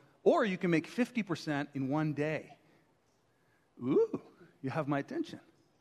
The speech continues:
It's called a casino. There's some risks involved, <laughs> you know. You know, there's something appealing about fast and easy, isn't there?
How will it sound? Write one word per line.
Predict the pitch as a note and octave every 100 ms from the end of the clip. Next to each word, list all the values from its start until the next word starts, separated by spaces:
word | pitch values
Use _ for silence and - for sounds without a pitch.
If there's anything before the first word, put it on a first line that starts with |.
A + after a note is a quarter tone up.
| _ _ _ _
It's | -
called | D3+ C#3
a |
casino. | D#3 - B3 A3+ G#2 - _ _ - _ - - - - - -
There's | C#3+
some | F#3
risks | G#3+ A#3 -
involved, | F#3+ D#3 B2+ - -
<laughs> | -
you | D#3+
know. | F3+ - - - - - - _ _ _ _ _
You | A3
know, | A3+ - - _ - F3+
there's | G3+ B3
something | - D#4+ D#4+ D4+
appealing | - - A#3+ F4+ E4 A3+
about | F3+ F3 D#3
fast | - E3+ D#3 - E3+
and | D#3+
easy, | D3 C#3+ C3
isn't | E3+ B3+
there? | D4 D4+ B3